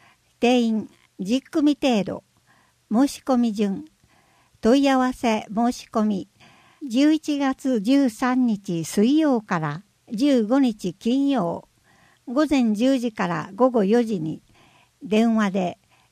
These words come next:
宮の森保育園、フリーダイヤル、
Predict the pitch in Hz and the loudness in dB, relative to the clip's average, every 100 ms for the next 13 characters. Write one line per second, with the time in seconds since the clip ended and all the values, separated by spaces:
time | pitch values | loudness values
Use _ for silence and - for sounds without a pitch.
0 | _ 233 254 285 294 269 269 254 240 254 | _ -4 0 2 2 0 0 -4 -2 -2
1 | 254 - 233 160 - - _ _ _ _ | -2 -4 -2 -2 -6 -14 _ _ _ _
2 | _ 220 262 294 285 269 254 202 160 147 | _ -2 0 0 0 0 -2 -2 -6 -8
3 | - | -18